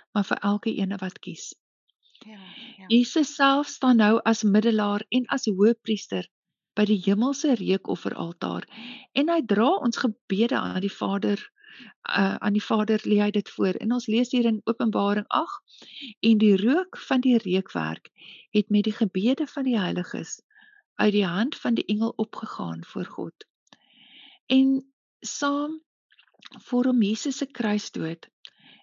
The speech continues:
Speaker 1: en sy voorbidding in die hemelse heiligdom die antitypiese sondoffer. Behalwe vir die daaglikse sondoffer in die oggend en die aand, was daar ook dan die jaarlikse sondoffer op die groot versoendag.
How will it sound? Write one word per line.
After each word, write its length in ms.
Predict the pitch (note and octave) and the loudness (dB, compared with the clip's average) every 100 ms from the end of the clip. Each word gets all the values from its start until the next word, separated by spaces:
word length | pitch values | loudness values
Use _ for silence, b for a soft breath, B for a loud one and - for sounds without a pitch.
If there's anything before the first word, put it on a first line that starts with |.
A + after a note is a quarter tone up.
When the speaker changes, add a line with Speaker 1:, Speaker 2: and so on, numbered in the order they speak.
| _ | _
Speaker 1:
en 180 | - D4+ | -4 -2
sy 160 | E4 D4+ | 0 -2
voorbidding 880 | - C#4 C#4 C#4 F#3 E3+ D#3+ E3 - | -2 0 0 0 -4 -6 -10 -12 -4
in 120 | A3 | 0
die 140 | A3 G#3+ | 2 2
hemelse 360 | A3 B3+ C#4 A3+ | 2 0 -4 -4
heiligdom 760 | F3+ E3+ F3+ - F3+ D#3+ E3 - b b b b b - | -2 -2 -4 -6 -8 -8 -10 -16 b b b b b -8
die 140 | - - | -6 -2
antitypiese 720 | A#3 C4 - A3+ A3+ G#3 A3+ | -2 -2 -4 -4 -4 -4 -6
sondoffer. 760 | - G#3+ F#3+ F#3+ D#3 - E3 - _ _ b b b b b - | -6 -4 -4 -6 -12 -10 -12 -12 _ _ b b b b b -4
Behalwe 380 | A3 F#3+ G#3+ C4+ | 0 2 2 0
vir 160 | - C4+ | 0 -2
die 120 | G#3 | 0
daaglikse 600 | F3+ G3 A3 C#4 C4 C4 | 0 -2 -2 -6 -6 -8
sondoffer 720 | - A3+ A3 - F3+ - - - _ _ _ _ _ _ | -6 -4 -4 -4 -8 -6 -6 -10 _ _ _ _ _ _
in 80 | A#3+ | -2
die 120 | C#4 - | -2 -2
oggend 340 | A#3+ C4+ C4 | -4 -2 -2
en 100 | A3 | 0
die 140 | A3+ - | -2 -4
aand, 400 | F3+ F3+ F3+ _ - | -6 -6 -10 _ -8
was 180 | G3 | -8
daar 200 | - G#3 - | -2 -4 -2
ook 220 | C4+ - | -6 -4
dan 180 | F#3 F3+ | -6 -4
die 120 | F#3+ | -4
jaarlikse 560 | F3 F3+ G#3+ B3+ - A3 | -2 -2 -2 -2 -4 -10
sondoffer 720 | - F#3+ F#3 D#3+ - E3+ - _ _ _ - | -6 -6 -6 -12 -10 -10 -10 _ _ _ -14
op 140 | F3 | -8
die 100 | G3 | -6
groot 380 | F3+ F#3+ F#3+ - | -6 -4 -4 -6
versoendag. 720 | - - G3 E3+ E3+ E3 - | -8 -4 -4 -4 -8 -10 -12